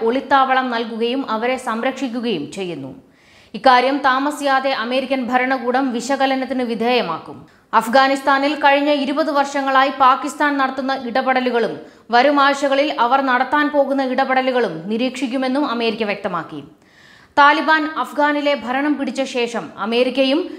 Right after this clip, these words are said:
യൂറോപ്യൻ രാജ്യങ്ങളും അവരുടെ പുതിയ സർക്കാരിനെ അംഗീകരിച്ചിട്ടില്ല. കഴിഞ്ഞ രണ്ട് പതിറ്റാണ്ടായി അമേരിക്കൻ പ്രതിരോധത്തിനെതിരെ താലിബാന് പരോക്ഷമായി ശക്തമായ പിന്തുണ നൽകുന്നവരാണ് പാകിസ്ഥാൻ.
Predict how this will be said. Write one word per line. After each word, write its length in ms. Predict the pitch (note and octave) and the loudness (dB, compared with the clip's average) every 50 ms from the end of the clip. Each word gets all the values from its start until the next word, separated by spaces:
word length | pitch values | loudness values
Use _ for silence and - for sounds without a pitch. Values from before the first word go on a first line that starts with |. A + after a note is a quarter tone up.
| - - | -10 -4
യൂറോപ്യൻ 420 | A3+ B3 C4+ C#4+ D4+ D4+ D#4 D#4 C#4 | -2 0 4 4 4 4 4 2 2
രാജ്യങ്ങളും 640 | C4 C4+ C4 B3 A3+ C4+ B3+ B3+ C4 C4+ C4+ B3 | 4 4 2 2 2 0 0 0 0 0 -2 -2
അവരുടെ 320 | A#3+ A#3+ A3+ B3+ C4+ C4+ C4 | -2 0 0 0 0 -2 -2
പുതിയ 300 | C4 B3 B3 A3+ D4 C#4+ | -4 -4 -2 -2 0 0
സർക്കാരിനെ 680 | D4 C#4+ C4 B3 B3 C4 B3+ B3+ A#3+ B3+ B3+ B3+ - - | 0 0 -2 0 2 4 4 4 2 0 -2 -4 -4 -4
അംഗീകരിച്ചിട്ടില്ല. 880 | A3 A#3 A3 C4+ C#4 A#3+ A#3+ A3 - G3 D#3+ E3+ D3+ C3+ - - - - _ _ _ _ _ _ - | -4 -2 0 0 2 2 2 0 -2 -6 -8 -10 -10 -10 -10 -10 -12 -18 _ _ _ _ _ _ 2
കഴിഞ്ഞ 240 | B3 A#3 A#3+ C4 C4 | 2 4 4 2 2
രണ്ട് 280 | B3+ B3 C4 C4+ C#4+ | 2 2 2 0 0
പതിറ്റാണ്ടായി 680 | C#4 - C#4 B3+ C#4 A3+ C#4+ C#4+ C#4 C4+ C#4 C4+ D4 | 2 2 2 2 2 2 2 4 4 4 4 4 4
അമേരിക്കൻ 580 | C#4+ - A#3 A#3+ B3+ C4 C#4 C4+ C4 C#4+ C#4+ C4+ C#4 | 2 0 0 0 2 2 2 2 2 0 -2 0 0
പ്രതിരോധത്തിനെതിരെ 920 | C#4 B3+ A3+ C4+ C#4 C#4 C4 C#4 C4+ C#4 C4 C4 B3 C4 A#3+ A3+ F#3+ F3+ - | -2 -2 0 2 0 2 2 0 -2 -2 -2 -2 -2 0 -2 -2 -2 -2 0
താലിബാന് 520 | A#3+ A3+ A3+ B3 B3 B3+ - C4 C4 C4+ C#4 | 2 4 4 4 2 2 2 2 2 2 0
പരോക്ഷമായി 720 | C#4 C4 A#3+ A#3+ C4 C#4+ C#4 - D4+ D4 C#4 C4+ C4 D4 | 0 0 2 2 2 2 0 0 -2 0 0 0 0 -2
ശക്തമായ 680 | D4+ D4 - C4+ A#3+ A#3+ - - D4+ D4 C#4+ C#4 C#4 C#4 | -2 -2 -4 -4 -4 -2 -2 0 2 2 2 2 2 0
പിന്തുണ 420 | C#4 C#4 C4 B3+ B3 A#3+ B3+ C4+ | 0 -2 -4 -4 -2 -2 -2 -2
നൽകുന്നവരാണ് 720 | C4+ C4 B3 B3+ A3 B3+ B3+ C4 A#3+ B3 A#3+ A3 G3 F3+ | -2 -2 -2 -2 -2 -2 -2 -2 0 2 0 0 0 -2
പാകിസ്ഥാൻ. 680 | D#3+ - G3+ F#3+ G3 - G3+ - - - D#3+ D3 C#3 | -2 -2 -2 -2 -2 -6 -12 -12 -12 -12 -12 -12 -12